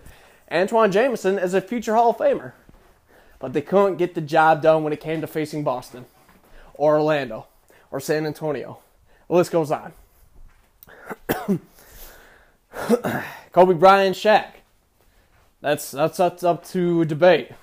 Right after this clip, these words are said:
you know. Uh, Shaq, <laughs> just a freak of nature, one of the most dominant centers in, in the game ever. And, uh,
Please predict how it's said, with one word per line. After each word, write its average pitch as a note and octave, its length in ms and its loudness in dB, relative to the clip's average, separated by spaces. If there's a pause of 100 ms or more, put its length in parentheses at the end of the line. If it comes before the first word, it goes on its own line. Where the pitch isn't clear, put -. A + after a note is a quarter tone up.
(140)
you C3+ 80 -14
know. C3 320 -4 (960)
Uh, A#2+ 380 -6 (160)
Shaq, D#3 340 0 (320)
<laughs> F3+ 140 -4 (360)
just - 220 -8
a D3+ 100 4
freak G3+ 300 4
of F3 60 -2
nature, F#3 360 4
one E3 140 2
of D#3+ 60 0
the D#3+ 40 0
most D#3 220 -2
dominant E3+ 340 2
centers E3+ 400 -2
in, D#3 280 -12
in D3 80 -8
the D3 80 -6
game F3+ 440 -2 (720)
ever. F#3 360 6 (1300)
And, B2+ 340 -4
uh, C3 320 2